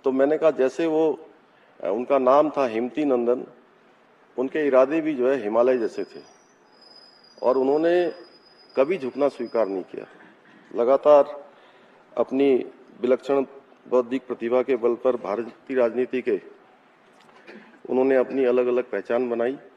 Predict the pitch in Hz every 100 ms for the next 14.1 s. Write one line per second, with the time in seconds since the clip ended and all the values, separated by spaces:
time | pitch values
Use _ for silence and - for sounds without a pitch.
0 | _ _ _ - 104 117 104 95 _ _
1 | _ _ _ _ - 117 - 123 - 139
2 | 139 139 127 139 - 113 117 139 160 143
3 | - 156 147 147 147 - - _ _ _
4 | _ _ _ - 107 104 110 156 156 135
5 | 131 139 139 139 - - - - - -
6 | - - 113 - 131 127 127 131 120 110
7 | 117 120 123 117 104 113 - 123 - -
8 | - - - - - - - - - 104
9 | 107 107 101 98 117 123 135 123 85 -
10 | - - - - - - - _ - 135
11 | 160 165 156 151 156 156 151 151 135 139
12 | 147 - 120 - 123 90 - - - _
13 | - - - - _ - - - 120 156